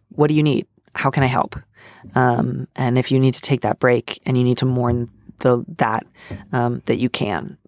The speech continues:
But no, not to feel like, "I'm totally out of line for having any feelings about this. Um, I should not have asked anything." Like, you are not saying, "Don't convert."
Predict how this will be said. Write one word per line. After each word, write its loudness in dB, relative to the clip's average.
But 2
no, 4
not 0
to -2
feel 2
like, -4
"I'm 0
totally 2
out 2
of -4
line 0
for -6
having -2
any -2
feelings -4
about -2
this. -8
Um, -6
I -4
should -2
not 0
have -2
asked -2
anything." -2
Like, -6
you 4
are 4
not 2
saying, 0
"Don't 0
convert." -2